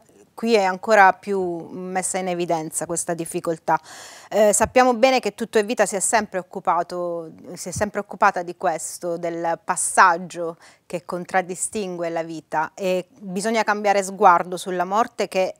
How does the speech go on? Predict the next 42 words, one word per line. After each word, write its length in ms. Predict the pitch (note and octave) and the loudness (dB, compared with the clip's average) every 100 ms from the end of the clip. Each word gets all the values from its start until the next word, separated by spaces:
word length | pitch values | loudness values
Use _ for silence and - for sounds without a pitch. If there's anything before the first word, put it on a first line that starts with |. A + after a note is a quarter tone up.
| _ | _
non 200 | G3+ G#3+ | -4 0
è 100 | G#3+ | 0
l'opposto 540 | G3+ - G3 F3+ G3+ | 0 -2 -4 -2 -4
della 300 | F#3 F3 F3+ | -4 -2 -2
vita, 340 | F#3 G#3 - F3 | -2 -6 -2 -2
ma 120 | F3+ | -2
un 160 | F3+ | -8
passaggio 460 | - F#3 - G3+ F#3+ | -2 -2 0 -2 -2
della 220 | F#3+ F3 | -6 -6
vita 240 | F3+ F3 E3+ | -6 -8 -10
stessa. 560 | - D#3+ D#3 - F3 | -8 -10 -10 -8 -8
Questo 240 | G3 G3+ F#3+ | -8 -10 -12
è 40 | |
un 80 | F3+ | -4
po', 240 | F#3+ F3 - - - - - | -2 -2 -4 -20 -20 -14 -4
eh, 260 | F3 E3+ E3+ | -2 -2 0
quello 200 | G3+ G3 | 0 0
che 120 | G3 | -2
portate 420 | - F#3 F#3 F#3 | -6 -2 0 2
avanti, 580 | F3+ D#3+ D#3+ F3 - E3+ - | 2 2 0 -12 -8 -8 -4
e 320 | G#3 G3 - _ | -2 -2 -4 _
noi, 720 | G3+ G3+ G3+ G#3+ A#3 A#3 A#3 G3 | -12 -10 -4 2 4 4 2 -2
mm, 720 | F3 F3 F#3+ G3+ F#3+ F#3 F#3 | -10 -16 -12 -10 -8 -8 -6
nei 180 | F#3+ F#3 | -6 -4
diversi 440 | G3 G3+ G#3 A3 | 0 0 0 -6
nostri 380 | G3+ G3 - F#3+ | -6 -6 -8 -10
incontri 460 | F#3+ A3 G#3+ G#3 | -4 -2 -2 -4
abbiamo 280 | F3 F#3 F#3 | -4 -4 -4
approfondito 600 | F3+ - F#3 F#3+ F#3+ F3+ | -6 -6 -8 -8 -6 -6
un 100 | F3 | -6
po' 120 | - | -6
di 100 | F3 | -8
più 160 | F3 F3+ | -8 -12
questo 340 | F3 E3 - E3+ | -10 -10 -10 -8
tema. 340 | E3 E3 E3 | -8 -8 -10
Padre 300 | - A3+ A#3 | 0 2 2
Guido 180 | A#3 G#3+ | 0 0
Alberto, 440 | G3 F#3 - F#3 - | 0 -4 -4 -12 -4
cosa 240 | C4 C#4+ | -2 -2
ci 160 | - C4+ | -2 -2
manca 420 | G3 F#3 - E3+ | 0 -2 -4 -4
per 320 | F3+ - | -2 -4